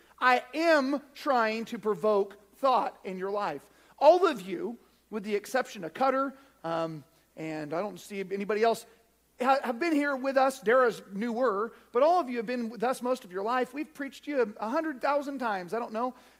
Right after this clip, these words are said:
Uh, it's okay for you to hear something different and have to think about it a little bit. Amen?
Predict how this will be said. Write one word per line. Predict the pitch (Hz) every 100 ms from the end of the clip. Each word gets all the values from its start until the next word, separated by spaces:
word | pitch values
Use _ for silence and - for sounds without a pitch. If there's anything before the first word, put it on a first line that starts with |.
| -
Uh, | - - -
it's | - -
okay | 359 - 330 311 220
for | 240 240
you | 233
to | 247
hear | 247 269
something | 294 269 240
different | 233 277 240 202
and |
have | 233 254
to |
think | 262 269 262
about | 185 180
it | 160
a |
little | 156 151 143
bit. | 135 - -
Amen? | 185 196 240 302